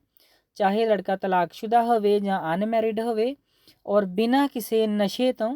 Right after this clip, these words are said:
ਹੋਵੇ। ਪੰਜਾਬ ਤੋਂ ਇਹ ਰਹਿਣ ਵਾਲੇ ਨੇ ਜੀ, ਖੰਨਾ ਏਰੀਆ ਤੋਂ,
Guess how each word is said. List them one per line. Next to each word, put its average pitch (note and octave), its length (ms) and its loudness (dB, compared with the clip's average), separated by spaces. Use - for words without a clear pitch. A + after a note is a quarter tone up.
ਹੋਵੇ। C3+ 260 -6
ਪੰਜਾਬ G#3+ 600 2
ਤੋਂ B3 260 -2
ਇਹ A#3+ 100 0
ਰਹਿਣ A3 220 2
ਵਾਲੇ A3 240 2
ਨੇ G#3 160 -2
ਜੀ, G#3+ 180 -8
ਖੰਨਾ G3 460 -2
ਏਰੀਆ F#3 360 0
ਤੋਂ, B3+ 240 -4